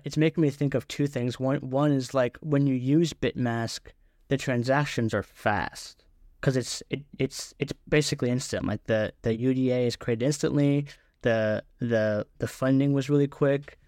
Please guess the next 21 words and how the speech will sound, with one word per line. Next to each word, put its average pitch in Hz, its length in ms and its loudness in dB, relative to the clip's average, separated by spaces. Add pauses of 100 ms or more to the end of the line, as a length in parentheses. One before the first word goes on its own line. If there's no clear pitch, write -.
(180)
So - 220 0
this 127 180 -2
idea 143 320 4
of, 127 180 -2
like, 127 160 -2
sending 170 400 2
in 120 160 0
transaction 110 720 -2
with 117 120 -2
a 110 60 -2
blockchain 113 800 -2
paradigm, 101 640 -2 (440)
you're 131 120 -2
used 135 300 0
to - 60 -2
ten, 110 520 -2
twenty, 107 360 -2
whatever 107 400 -2 (200)
minute 117 180 -2
block 113 220 0
times. 170 460 -2